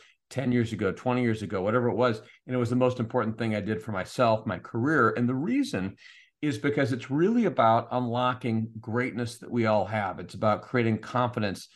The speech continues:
in interpersonal skills and people skills and, um, in leadership and s-, dealing with stress and worries, all these things. Many times companies bring us in. Uh, so we will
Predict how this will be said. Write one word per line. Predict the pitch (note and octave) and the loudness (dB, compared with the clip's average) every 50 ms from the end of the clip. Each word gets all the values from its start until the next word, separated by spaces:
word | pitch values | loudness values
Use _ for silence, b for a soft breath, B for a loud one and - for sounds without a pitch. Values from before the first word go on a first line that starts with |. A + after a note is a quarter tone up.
| b b _ | b b _
in | - A#2 | -6 -4
interpersonal | G#2+ A2 A2 G2+ F#2+ - - C3 C3 - - A#2+ A2 G#2 | -2 -2 -2 -2 -4 -2 -2 -2 -2 -2 -2 -2 -2 -2
skills | - - - A2 G2+ F2+ F2 F2 - - - | -2 -4 -2 0 0 0 0 -2 -6 -8 -10
and | A#2 A2 - | -10 -8 -6
people | - E3 D#3+ - - A2+ | -4 -4 -4 -2 -2 -4
skills | A2 - - - A2+ G#2 F2 F2+ F#2 - | -4 -4 -2 0 0 2 0 0 -4 -4
and, | G#2+ G2+ F#2+ F2+ B B B B B B B B B _ _ - | -6 -6 -6 -6 B B B B B B B B B _ _ -4
um, | - A#2+ G2+ G2+ G2+ G2+ G#2 A2 - - - - - - - - - | -2 -2 -2 -2 -4 -4 -6 -6 -8 -10 -12 -14 -16 -16 -16 -8 -4
in | A#2 A2+ G#2+ G2+ F#2+ G#2 | 0 0 0 0 0 -2
leadership | A#2+ A#2+ C#3 E3 F3+ E3+ D3+ A#2+ - - - G2 F#2+ - - | 0 4 4 6 6 6 4 2 2 -2 -4 -4 -4 -6 -6
and | F#2 E2+ | -8 -8
s-, | - - - - | -8 -10 -2 0
dealing | D3 D#3 E3 F3 D3+ | 2 2 4 4 4
with | C3 A#2+ | 4 2
stress | - - C3+ B2 A#2 - | 2 2 2 2 2 2
and | C3 A#2+ | 0 0
worries, | B2+ B2 A#2+ - - | 0 0 0 0 0
all | B2 D#3 G3 G3 | 2 2 2 2
these | F3 C#3+ A2+ - | 0 0 0 -2
things. | - D#3+ D3+ A#2+ A2 b b b b b b _ | -4 -4 -2 -2 -4 b b b b b b _
Many | - C3 D3 E3+ G3 F#3 | -2 0 2 2 2 0
times | F#3 F3+ E3+ - - | 0 0 0 0 -2
companies | - - - - B2+ C3 - - F3+ G3 G#3+ - | -6 -6 -2 -2 -2 0 0 -2 -2 -4 -4 -6
bring | - - C3+ C#3 C#3+ D3 D3+ | -6 -2 0 0 0 0 -2
us | D3+ C3+ - - | -4 -4 -4 -4
in. | D3 D#3 F3+ A3 A3 B B B B B _ _ | -2 0 0 0 -2 B B B B B _ _
Uh, | - A2+ A2 A2 A2+ A2+ A2+ A2+ A2+ A2+ | 0 2 4 4 4 4 4 2 2 -2
so | - - B2+ | -2 -2 -2
we | A#2 B2 A#2+ | 0 2 2
will | A#2 A2+ A2+ A2+ | 0 0 -2 -4